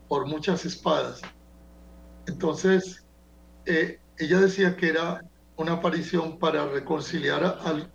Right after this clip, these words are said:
a los sacerdotes y las religiosas que le habían clavado estas espadas. Entonces, Sor,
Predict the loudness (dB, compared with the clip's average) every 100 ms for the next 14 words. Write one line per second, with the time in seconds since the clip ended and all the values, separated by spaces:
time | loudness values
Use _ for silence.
0 | -4 -2 -2 -4 -8 -14 -4 -2 0 0
1 | 0 0 -4 -4 -2 0 -2 0 2 4
2 | 2 -4 -6 _ _ _ _ _ -4 0
3 | 2 4 4 4 0 2 2 2 -2 -8
4 | -8 -4 0 2 0 -8 -20 _ _ _
5 | _ -20 -20 -20 -20 -20 -20 -20 -12 2
6 | 4 4 2 0 -8 -20 _ _ _ -2
7 | 2 4 4